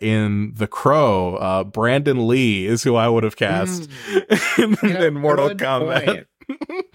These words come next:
Speaker 1: <laughs> I don't know why they didn't
Speaker 2: Good
Speaker 1: do it. It
Speaker 2: point.
Speaker 1: seems like it would have been a perfect fit for the movie. <laughs>
Speaker 2: Yeah, it would have been <laughs> fantastic. What happened?
Speaker 1: <laughs> You would have been, like, coming off of The Crow. There would be all this, like, he'd be, he's ready for, like,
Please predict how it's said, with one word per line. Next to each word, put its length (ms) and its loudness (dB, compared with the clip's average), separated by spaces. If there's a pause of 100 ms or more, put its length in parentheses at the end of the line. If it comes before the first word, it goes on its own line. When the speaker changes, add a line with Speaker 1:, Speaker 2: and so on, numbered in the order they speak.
Speaker 1:
<laughs> 280 -8
I 120 2
don't 100 2
know 120 0
why 160 2
they 100 4
didn't 180 2
Speaker 2:
Good 80 4
Speaker 1:
do 120 4
it. 80 2
It 80 4
Speaker 2:
point. 100 -6
Speaker 1:
seems 240 -2
like 240 2
it 60 4
would 120 2
have 120 2
been 140 0
a 120 0
perfect 400 0
fit 240 4
for 100 -2
the 140 -2
movie. 840 -2
<laughs> 0 - (580)
Speaker 2:
Yeah, 260 -4
it 40 -2
would 140 -2
have 120 -4
been 120 -4
<laughs> 20 -6
fantastic. 960 -6 (320)
What 580 0
happened? 680 -2 (160)
Speaker 1:
<laughs> 140 -2 (1800)
You 120 0
would 80 4
have 120 0
been, 220 0
like, 240 2
coming 240 0
off 240 0
of 100 -4
The 80 -2
Crow. 320 0
There 220 2
would 100 -2
be 80 0
all 160 2
this, 220 -2
like, 320 -2 (380)
he'd 160 2
be, 160 0
he's 220 2
ready 380 2
for, 200 -2
like, 380 2